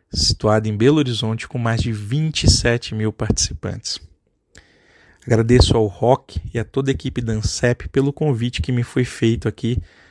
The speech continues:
pra partilhar um pouco da minha visão e da minha percepção sobre o nosso mercado de entidades fechadas de previdência complementar. Eu vou querer começar com vocês contando uma história, que é a história do planejamento estratégico da Libertas, né? Um planejamento estratégico começou,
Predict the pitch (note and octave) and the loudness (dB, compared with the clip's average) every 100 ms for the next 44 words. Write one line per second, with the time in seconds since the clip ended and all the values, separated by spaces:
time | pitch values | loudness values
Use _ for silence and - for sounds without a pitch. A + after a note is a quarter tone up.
0 | _ _ - D3+ C#3+ - D3+ - C#3 C3+ | _ _ 2 4 2 2 0 0 2 2
1 | C3 - D#3 C#3+ C3+ B2+ B2 G#2 G#2 B2 | 2 0 -2 2 2 2 0 0 0 0
2 | B2+ A#2+ A#2 A#2 A#2 - A#2 - - A2+ | 0 0 0 0 0 -2 -2 -2 0 0
3 | A2 - - - - - A2+ A#2+ A#2+ A#2 | -2 -4 -16 -20 -10 -4 -2 0 0 0
4 | A#2+ G#2+ - A#2+ A2 A2+ A2+ A2 A2 - | 0 0 4 2 2 -4 -2 0 0 -2
5 | - G#2 G2+ - G#2 G2+ - - G2+ G#2 | -4 -2 -4 -6 -6 -4 -6 -8 -6 -4
6 | G2+ - F2 - - - - - - _ | -4 -6 -12 -12 -20 -20 -20 -20 -20 _
7 | - D#3+ E3+ E3 E3 D3 - D#3 D#3 - | -8 0 0 2 2 2 4 2 2 -2
8 | A#2+ A2+ - C#3 B2+ - B2+ A#2+ C3 C3 | -4 -2 0 0 0 -2 -2 0 0 2
9 | C#3 - - B2 B2+ G#2+ - _ _ _ | 0 -2 2 4 4 2 -6 _ _ _
10 | - A#2+ - - A#2+ B2+ C3 C3 D3 A#2 | -6 -4 -4 -2 0 2 2 0 -4 -4
11 | B2+ A#2+ B2 B2+ C3 C3+ C3 D3 - E3 | -2 -2 0 -2 0 -2 -2 -2 2 2
12 | C3 B2+ B2+ - A#2+ A#2 B2+ G#2+ G#2 G2+ | 2 0 0 -2 -4 -2 -2 0 -2 -2
13 | - A#2+ - A#2+ A2+ B2+ B2+ B2+ B2+ A#2 | -10 -20 -14 -10 -8 -4 -2 0 -2 -2
14 | A2 - - G#2+ - A#2+ - - C3+ B2 | -6 -8 -4 -4 0 -2 -2 -4 -2 -2
15 | - B2+ A#2+ | -2 0 0